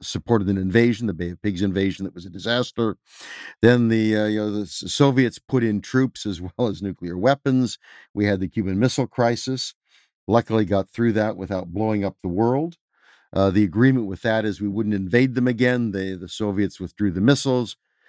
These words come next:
The, uh, and then you had I mean, Fidel Castro, because he was an object of U S acrimony and attention, essentially became this third world figure and a figure of independence standing up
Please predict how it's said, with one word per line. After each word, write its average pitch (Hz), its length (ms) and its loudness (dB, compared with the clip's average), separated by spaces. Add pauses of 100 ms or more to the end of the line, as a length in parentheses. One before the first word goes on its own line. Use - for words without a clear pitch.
(320)
The, 110 320 4
uh, 110 320 2
and 123 180 -2
then 151 140 0
you 165 200 0
had 123 440 0 (640)
I 135 60 2
mean, 135 200 4
Fidel 151 400 0
Castro, 135 480 -4
because 117 520 -2
he 123 80 0
was 104 140 0
an 104 80 -2
object 98 500 -2
of 95 240 -2
U 107 300 4
S 95 440 -4
acrimony 95 840 0
and 87 120 -6
attention, 101 600 0 (360)
essentially 147 440 2
became 123 560 0
this 107 240 -6
third 117 300 -2
world 98 280 -2
figure 143 360 -2 (500)
and 101 100 0
a 98 60 2
figure 117 440 2
of 104 100 -2
independence 107 640 0
standing 104 500 0
up 95 180 -2